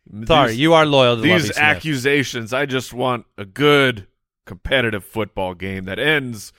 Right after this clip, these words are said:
Speaker 2: with the Texans winning.
Speaker 1: It's, what's incredible is if you
Speaker 2: For
Speaker 1: are
Speaker 2: no
Speaker 1: a-,
Speaker 2: reason.
Speaker 1: if you're genuinely asking for a good competitive football game, that is what the Texans have been providing for three consecutive weeks, including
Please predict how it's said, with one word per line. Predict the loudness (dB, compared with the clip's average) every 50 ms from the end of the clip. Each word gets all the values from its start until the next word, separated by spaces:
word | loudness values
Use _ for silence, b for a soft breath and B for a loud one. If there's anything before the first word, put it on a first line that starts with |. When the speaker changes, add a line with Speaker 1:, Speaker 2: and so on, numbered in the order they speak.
| b b b b b b
Speaker 2:
with | -8 -8 -8
the | -8 -10
Texans | -8 -4 -4 -4 -4 -6 -12 -14 -14 -12
winning. | -10 -8 -8 -8 -8 -8 -6
Speaker 1:
It's, | -6 -6 -6 -8 -6
what's | -4 -4 -4 -2 -4
incredible | -6 -6 -4 -2 -2 -2 -2 -2 -4 -4
is | -2 -4 -4 -4
if | -6 -6 -4
you | -2 0
Speaker 2:
For | 2 2
Speaker 1:
are | 4
Speaker 2:
no | 4 4 2
Speaker 1:
a-, | 2
Speaker 2:
reason. | 0 0 0 0 -2 -2
Speaker 1:
if | -2
you're | -2 -4
genuinely | -4 -2 -4 -4 -4 -4 -4 -6 -6 -6 -4 -4 -4
asking | -4 -6 -6 -8 -10 -14 -12
for | -10 -8 -8
a | -6
good | -6 -6 -8 -8
competitive | -8 -6 -2 -2 -2 -2 -2 -4
football | -6 -4 -4 -2 -4 -4
game, | -4 -6 -8 -8 -8 -12 _ _ _ _ _ _ _ _ _ _ _
that | -6 -2 0 0 2 2 0
is | -2 -2 -2
what | -4 -4 -4
the | -6 -6
Texans | -4 -4 -4 -4 -6 -8
have | -10 -8 -6
been | -6 -6 -6
providing | -6 -4 -2 0 0 0 0 0 -4 -6 -8
for | -10 -8 -8 -8
three | -8 -6 -6 -6 -4
consecutive | -4 -6 -8 -6 -4 -4 -4 -4 -6 -6 -6
weeks, | -4 -4 -4 -4 -4 -6
including | -12 -12 -8 -6 -4 -2 -4 -4 -6